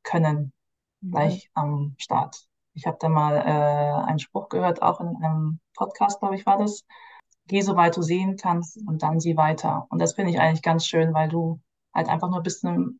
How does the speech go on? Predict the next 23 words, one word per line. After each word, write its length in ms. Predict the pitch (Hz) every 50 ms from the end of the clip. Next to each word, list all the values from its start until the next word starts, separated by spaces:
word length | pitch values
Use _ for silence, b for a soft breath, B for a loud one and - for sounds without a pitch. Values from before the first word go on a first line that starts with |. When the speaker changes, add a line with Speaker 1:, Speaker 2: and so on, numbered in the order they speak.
| _ -
Speaker 1:
gewissen 320 | - 196 220 220 214 202
Horizont 680 | 190 190 185 190 196 - 202 196 202 202 208 - - -
bestimmte 400 | - 180 - - 196 196 - 170
Dinge 380 | - 185 185 180 180 180 170
überhaupt, 500 | 165 - 175 170 165 165 165 165 - _ - _ _ _ _ _ _ _ -
ja, 180 | 175 170 165
erfassen 540 | - - 165 - - 202 196 - - 185 175
und 160 | 156 160 165
begreifen 460 | 165 170 165 160 156 165 180 - 185 170
kannst. 440 | - - 175 165 170 165 - _ -
Und 360 | 165 160 160 160 156 160 - - 247 226
wenn 180 | 185 170 190
du 60 | 180 175
Speaker 2:
Mhm. 20 |
Speaker 1:
dann 200 | 175 165 165 165
da 180 | 156 156 165 165
bist, 420 | - 165 165 165 - - - _ _ _ B B B B B B B -
dann 120 | - 165 160
kannst 240 | - 180 165 - -
du 60 | 165
weiter 280 | 165 165 165 - 175 165
sehen. 380 | 151 160 156 156 156 156 156 - _ _ _ _ _ _ _ _ _ _ _ _ _ _ _ _ _ _ -
Speaker 2:
Mhm. 460 | - 208 190 180 190 180 180 180 185